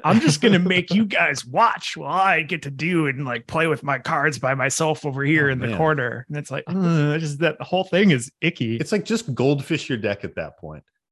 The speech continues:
Speaker 1: Yeah.
Speaker 2: Ju-, just gather your friends around and be like, "Hey, guys, watch me goldfish this deck for five minutes." And they'll be like,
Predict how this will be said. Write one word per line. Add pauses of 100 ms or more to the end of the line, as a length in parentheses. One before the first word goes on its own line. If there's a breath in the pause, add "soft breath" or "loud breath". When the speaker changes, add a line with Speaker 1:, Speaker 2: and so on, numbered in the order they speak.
(140)
Speaker 1:
Yeah.
Speaker 2:
Ju-,
just
gather
your
friends
around
and
be
like,
"Hey,
guys,
watch
me
goldfish
this
deck
for
five
minutes." (240)
And
they'll
be
like,